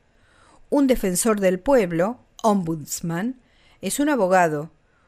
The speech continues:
un voluntario que defiende, en este caso, a los ancianos. Ella recibe los papeles cada vez que alguien es dado de alta de un hogar de ancianos y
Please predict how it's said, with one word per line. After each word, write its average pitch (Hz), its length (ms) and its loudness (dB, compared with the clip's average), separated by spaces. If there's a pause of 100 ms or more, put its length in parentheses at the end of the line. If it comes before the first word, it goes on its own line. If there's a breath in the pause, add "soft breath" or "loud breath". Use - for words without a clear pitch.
(240)
un 196 140 0
voluntario 247 800 2
que 226 100 0
defiende, 196 680 0
en 170 100 -2
este 202 260 -4
caso, 285 600 -2
a 208 80 0
los 202 180 -4
ancianos. 165 760 -6 (1800 loud breath)
Ella 277 500 2
recibe 202 540 0
los 208 160 -2
papeles 262 640 0
cada 202 300 -2
vez 202 180 -6
que 208 160 -2
alguien 208 340 -2
es 185 140 -6
dado 190 320 -2
de 185 160 0
alta 214 380 0
de 170 100 -4
un 170 80 -4
hogar 175 240 -4
de 185 100 -6
ancianos 196 680 -4 (340 loud breath)
y 226 220 -2